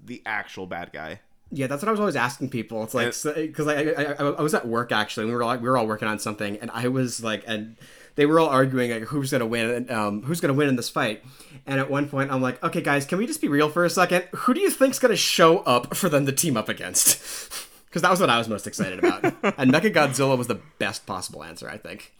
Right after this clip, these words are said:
Speaker 1: The Mechagodzilla was, like, the doomsday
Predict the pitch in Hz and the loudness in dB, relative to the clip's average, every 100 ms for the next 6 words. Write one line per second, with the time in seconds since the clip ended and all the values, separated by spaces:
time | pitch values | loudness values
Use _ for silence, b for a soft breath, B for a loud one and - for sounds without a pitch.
0 | B B B B B B _ _ _ _ | B B B B B B _ _ _ _
1 | _ _ _ _ 156 160 175 202 185 170 | _ _ _ _ -4 2 2 2 2 2
2 | 135 135 135 117 120 107 113 113 120 98 | 2 0 0 0 -4 -4 -6 -6 -8 -6
3 | 123 123 104 110 95 92 | -6 -6 -6 -6 -4 -6